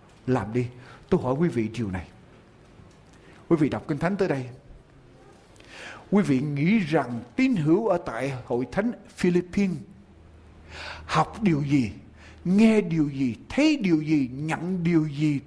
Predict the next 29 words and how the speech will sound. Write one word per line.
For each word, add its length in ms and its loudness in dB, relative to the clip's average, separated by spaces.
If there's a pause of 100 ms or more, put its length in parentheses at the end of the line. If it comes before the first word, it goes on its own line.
từ 260 2
sứ 280 0
đồ 240 2
Phaolô? 440 0 (800)
Và 140 0
sứ 180 0
đồ 160 4
Phaolô 340 2 (280)
bảo 180 -4
rằng 220 -6
hãy 460 -4 (240)
làm 320 -2
đi. 140 0 (400)
Quý 120 2
vị 140 0
nghĩ 140 0
họ 200 -2
nghe, 360 0 (280)
họ 220 -14
thấy, 340 2 (560)
họ 140 0
học 180 -2
được 180 -2
điều 140 4
gì 160 2 (500)
từ 180 4
sứ 200 -2
đồ 140 2
Phaolô? 380 -4